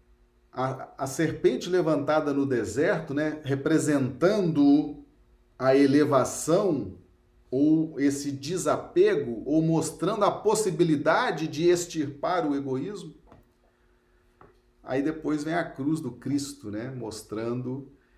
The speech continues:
e quando ele fala, "Eu venci o mundo", eu venci o mundo, né? Então, "Eu venci o mundo", nós tivemos esses dois momentos,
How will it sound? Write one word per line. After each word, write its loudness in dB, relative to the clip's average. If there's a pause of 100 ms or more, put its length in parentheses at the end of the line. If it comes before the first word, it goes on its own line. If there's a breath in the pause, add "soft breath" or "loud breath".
(160 soft breath)
e -12
quando -4
ele 0
fala, 0
"Eu 6
venci -4
o -4
mundo", -6 (840)
eu -4
venci -10
o -8
mundo, -14 (540)
né? -16 (640 soft breath)
Então, 2
"Eu 6
venci 0
o 0
mundo", 2 (880)
nós -6
tivemos -6
esses 2
dois -2
momentos, -4